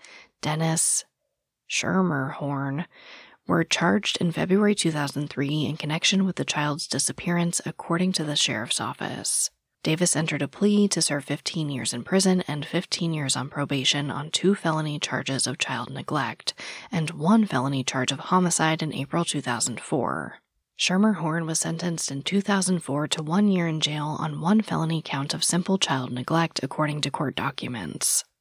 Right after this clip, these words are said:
A judge dismissed a murder charge and a neglect charge against him. It appears that C N N has reached out to attorneys listed for these people for comment, and they have not responded.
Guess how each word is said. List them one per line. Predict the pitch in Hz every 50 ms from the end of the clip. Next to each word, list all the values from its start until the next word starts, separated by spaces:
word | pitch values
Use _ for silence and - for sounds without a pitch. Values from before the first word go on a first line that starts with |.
| _ -
A | - 165
judge | 160 147 151 175 196 196 - -
dismissed | - 135 - - - 170 196 233 226 - - -
a | 147 151
murder | 151 147 156 151 147 135
charge | 135 - - 151 139 139 143 -
and | 170 - 151 165 185 190 - -
a | 170 151
neglect | 135 127 - - 151 190 202 - - - -
charge | - - - 139 123 120 113 -
against | - - - 143 139 135 - - -
him. | - - 80 - - - - - _ _ _ _ _ _ _ _ _ -
It | - 160
appears | - - 160 165 180 180 175
that | - 143 -
C | - - 143 147
N | 147 147
N | 165 190 196
has | 170 170 151 131 127
reached | 120 127 131 - - -
out | 113 113 - -
to | - 113
attorneys | 107 - - 202 214 214 214 208 202 196 202
listed | 190 185 185 - - 185 -
for | - - 180
these | - 180 175 - -
people | - 170 170 - 170 170 160 - - 185
for | - - - - -
comment, | - - - 226 220 214 214 214 208 208 202 - 202 -
and | 156 156 147 147
they | 151 170 180
have | 170 - 170 165 -
not | - 123 113 117 110 - - - -
responded. | 104 139 - - - - - - - - - - - - - - -